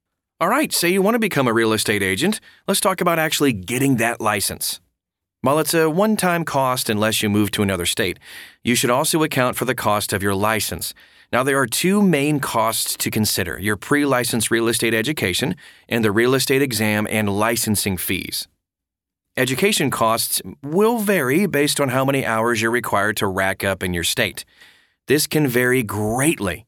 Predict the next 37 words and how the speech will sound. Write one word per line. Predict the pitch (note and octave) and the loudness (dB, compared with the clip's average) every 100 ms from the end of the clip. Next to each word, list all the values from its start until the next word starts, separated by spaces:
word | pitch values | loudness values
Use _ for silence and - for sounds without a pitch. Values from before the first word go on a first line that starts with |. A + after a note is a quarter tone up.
| _ _ _ _ _ | _ _ _ _ _
For | - E3+ | -4 0
instance, | F3 - E2 - - _ _ _ _ - | 0 -2 -4 -6 -10 _ _ _ _ -2
Alabama | D#3+ G3 E3+ E3 | 0 2 2 2
requires | D#3+ C#3 C3 C3 | 0 2 2 2
you | C3 | 0
to | |
fulfill | B2+ C3 A#2 G#2+ | 0 -2 0 0
sixty | G2+ - D#3 - F3+ - | 0 0 -2 -2 -2 -2
hours | A#2 A#2+ A#2 | 0 0 0
of | A2 | 0
real | G#2 G#2+ | 0 0
estate | G#2 - G2 | 0 0 -2
education, | F#2+ E2+ - C3+ - E2+ - - - - | -2 -4 -2 0 0 -4 -10 -18 -10 -2
while | G2+ | 0
Colorado | - G#2+ G2 G#2+ E3 C3 | 0 0 2 2 2 2
requires | A2 - G2+ F#2+ F#2+ F2+ - - - - - _ - | 0 0 0 0 0 -2 -6 -10 -20 -20 -20 _ -4
a | B2+ | 0
hundred | D3 E3 D#3+ | 2 2 2
and | D3 | 2
sixty-eight | C#3 F3+ - C#3 C#3+ G#3 F#3+ | 2 0 0 2 2 4 2
hours. | G#2+ F#2+ G2 - - _ - | 0 -2 -4 -4 -6 _ 4
Whew. | E4+ F4+ - - _ _ _ _ - | 6 6 2 -14 _ _ _ _ -6
You | E3 | -2
should | E3+ F3+ | 0 0
expect | E3+ E3 D3+ | 0 -2 -2
to | D3+ | -2
pay | C#3+ C3+ | 0 2
around | C3+ B2+ | 2 0
three | A#2 D3+ | 0 2
hundred | C#3 C#3+ C#3+ | 2 2 2
fifty | C#3 C#3 C3+ | 0 0 0
bucks | G#2+ G#2+ - | 0 0 0
for | |
your | B2+ A#2 | 2 2
real | G#2+ G#2 | 2 2
estate | G#2 A2+ G#2 | 0 -2 -2
classes, | - F2 - F2+ | -2 -2 -2 -4